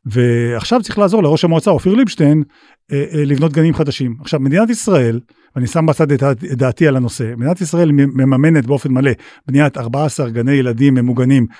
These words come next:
פר אקסלנס, אבל לא מתוקצב נושא הגינון. עכשיו, גני הילדים האלה הם די דומים למקלט, ובאופן, באופן טבעי, כשבשעת שלום, וכשמזג אוויר טוב, ילדים מעדיפים להיות בחוץ. ועכשיו הרעיון שלנו, שתהיה להם חוויה כמה שיותר עשירה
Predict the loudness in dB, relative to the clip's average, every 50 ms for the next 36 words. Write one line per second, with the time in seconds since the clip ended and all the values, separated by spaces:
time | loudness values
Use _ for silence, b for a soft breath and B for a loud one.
0 | B B 0 0 0 0 -2 -4 -6 -4 -4 -4 -4 -6 -8 -14 b b b b
1 | b b -8 -4 0 2 2 2 2 0 -2 -6 -2 0 2 2 2 0 -6 -12
2 | _ _ _ _ _ _ -4 -4 -2 2 2 2 2 2 2 2 4 4 2 0
3 | -4 -6 -6 -4 -4 -4 -4 -6 -4 -2 2 2 4 4 2 4 2 2 2 4
4 | 4 4 2 2 2 0 -2 -2 0 2 2 2 2 2 2 4 4 4 4 2
5 | 2 0 0 -2 -4 -4 -4 -8 -18 -20 B B B B B B B -4 -2 -2
6 | -2 -4 -4 -4 -4 -4 -2 -2 0 0 2 0 0 -2 -4 -6 -6 -6 -4 -6
7 | -4 -2 0 0 0 0 0 -2 -4 -8 -8 -8 -6 -4 -2 -2 0 0 0 2
8 | 2 0 0 0 -2 -2 -2 0 0 0 2 2 2 2 2 0 0 2 2 4
9 | 4 4 2 0 -2 -2 -4 -4 -4 -10 B B B B B B -8 -2 -2 0
10 | 0 2 2 2 2 2 2 2 2 4 4 4 4 2 0 0 -2 -2 0 2
11 | 2 2 2 2 2 0 2 2 2 2 2 0 -2 0 0 -2 -2 -2 -6 -6
12 | -4 -2 2 2 2